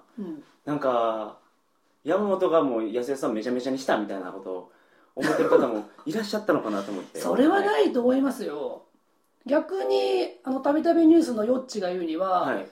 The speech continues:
Speaker 1: もう、やすやすさんすっごいペラペラ喋ってて、
Speaker 2: はいはいはい。
Speaker 1: 山本さんの番組なのに、ちょっと勝手に喋りすぎじゃない？
Speaker 2: いやいや、
Speaker 1: って言ってましたから。
Speaker 2: ゲスト番組ですから。<laughs> 喋ってもらう方がいいです。はい。
Speaker 1: って言ってましたからね。
Speaker 2: はいはい。
Speaker 1: あの、たっぷり話させていただきました。
Speaker 2: はい。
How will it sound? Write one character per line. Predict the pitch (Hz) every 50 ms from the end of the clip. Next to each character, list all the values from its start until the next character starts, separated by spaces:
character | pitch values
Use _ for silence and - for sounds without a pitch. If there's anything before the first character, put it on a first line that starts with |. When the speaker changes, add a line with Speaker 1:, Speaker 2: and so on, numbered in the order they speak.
| _
Speaker 1:
も | - 214 214
う、 | 208
や | 220 233 233
す | -
や | 508 508
す | - -
さ | - 453
ん | 440
す | - - 349 320
っ | 240 -
ご | - 571 571
い | - 415
ペ | 403
ラ | 320 -
ペ | 294
ラ | 247 226
喋 | 214 - 214 208 214 202 208
っ |
て | - 175 165
て、 | - 202 202
Speaker 2:
は | 196
い | 185 170
は |
い |
は | 147 139 120 120 110 - - - - -
い。 | - 254
Speaker 1:
山 | 247 285 320
本 | 339 359 -
さ | 330
ん | 302
の | 330 277
番 | 330 330 339 311
組 | 330 349 330
な | 330 302
の | 262 208 202
に、 | 202 214 214 208 190 170 160 156 - - _ _ _
ち | -
ょ | 190
っ | -
と | - -
勝 | - 208 202
手 | - 339
に | 403
喋 | - - 359 415
り | 427
す | - 415
ぎ | 415 415
じ | 427
ゃ | 359
な | 240 226
い？ | 226
Speaker 2:
い | 240 247
や | 349 339
い | 349 302 294
や、 | 285 220
Speaker 1:
っ | 208
て | -
言 | 330 -
っ | - -
て |
ま | 262
し | 320 302
た | 359
か | 339 339 -
ら。 | 320
Speaker 2:
ゲ |
ス |
ト | 302
番 | 277 -
組 | - 233
で | -
す | - -
か | - 208
ら。 | - - - - - - 740 - - - -
<laughs> | 302 311 294 254
喋 | - - 262 277 302 277
っ |
て | - 254
も | 254 247
ら | 220 226
う | 240
方 | 240 -
が | 175 -
い | 160 151
い |
で | 120 -
す。 | - - 90
は | -
い。 | -
Speaker 1:
っ | - - 107 101 - - - - - _ _ -
て | 262
言 | -
っ |
て | - - 285 294
ま | 294 -
し | -
た | 190 160
か | 151
ら | 143 139
ね。 | 143
Speaker 2:
は | 156 151
い |
は | 151
い。 | 151
Speaker 1:
あ | 165
の、 | 170 170 170 170 165 165 160 160 156 -
た | - 202 202
っ | 196 -
ぷ | - 294
り | 208 190 170 156 147
話 | - 180 165 165 165 165
さ | - 165
せ | - 170
て | - 143
い |
た | 139 143 139
だ | 135
き | - -
ま | 135 127 139
し | - -
た。 | -
Speaker 2:
は |
い。 | -